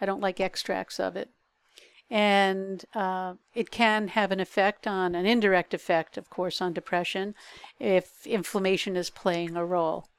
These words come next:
Follow these cooling principles and soothing principles, and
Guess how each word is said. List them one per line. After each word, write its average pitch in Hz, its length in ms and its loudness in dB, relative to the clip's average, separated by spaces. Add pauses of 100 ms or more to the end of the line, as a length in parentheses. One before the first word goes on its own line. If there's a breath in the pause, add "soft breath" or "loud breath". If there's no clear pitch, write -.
(1300 soft breath)
Follow 262 400 8
these 254 200 0
cooling 254 420 -2
principles 247 640 0
and 190 100 -2
soothing 233 380 2
principles, 208 800 2
and 226 680 0